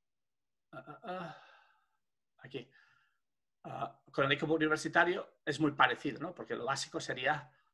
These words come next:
ah, por las tardes o cuando hacemos el, el entrenamiento principal, es el mismo aeróbico, power, power speed,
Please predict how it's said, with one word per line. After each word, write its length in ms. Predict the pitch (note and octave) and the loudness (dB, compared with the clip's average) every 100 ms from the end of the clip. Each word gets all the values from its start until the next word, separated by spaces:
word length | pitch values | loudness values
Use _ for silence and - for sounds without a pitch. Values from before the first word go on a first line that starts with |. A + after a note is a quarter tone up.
| _ _ _ - | _ _ _ -10
ah, 400 | A#2 A2+ A2 A2 | -4 0 0 0
por 160 | B2+ A2+ | -2 -2
las 220 | A2+ - | -4 6
tardes 500 | D#3 D#3 D#3 D#3+ - | 6 8 4 0 -6
o 100 | A2 | -6
cuando 180 | A2+ A2+ | -6 -6
hacemos 240 | C3+ C3+ | -6 -4
el, 180 | C3+ B2 | -2 -2
el 80 | C3+ | -4
entrenamiento 440 | B2 C3 C3 C3 B2 | -6 -4 -4 -4 -8
principal, 560 | A#2+ C#3+ C3+ G3 - - | -8 -2 2 2 0 -10
es 180 | A#2+ | -8
el 60 | A#2+ | -8
mismo 240 | A2+ G#2 | -8 -6
aeróbico, 400 | A2 D3 E3 E3 | -2 0 0 -2
power, 260 | C3+ B2+ A2+ - | 0 0 0 -8
power 240 | - C3+ C#3 | 0 0 0
speed, 420 | - - F3+ F3+ | -4 -8 -8 -8